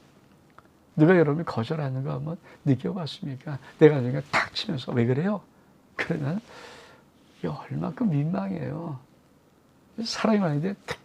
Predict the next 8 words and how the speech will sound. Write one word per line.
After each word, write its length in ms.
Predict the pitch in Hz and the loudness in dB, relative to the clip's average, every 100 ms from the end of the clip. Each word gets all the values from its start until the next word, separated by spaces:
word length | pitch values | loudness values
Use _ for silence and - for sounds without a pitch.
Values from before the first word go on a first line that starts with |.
| - | -2
돌아보면서 520 | 196 175 139 123 185 160 - _ - | 0 0 -4 -4 -8 -12 -18 _ -10
"뭐예요?" 560 | 117 123 120 147 233 - - | -6 -4 -2 -2 -4 -4 2
이렇게 320 | 151 165 220 | 4 4 0
말하면 420 | 185 127 170 233 - - - - - | -2 -2 -4 -6 -8 -20 -20 -20 -6
그게 140 | 247 | -4
얼마큼 600 | 285 139 135 190 185 285 | -4 -6 -6 -6 -6 -4
민망한 640 | 131 156 214 269 247 247 233 | -2 -2 -2 -2 0 2 2
겁니까? 720 | 202 139 123 - - 139 | 2 -2 -6 -10 -12 -12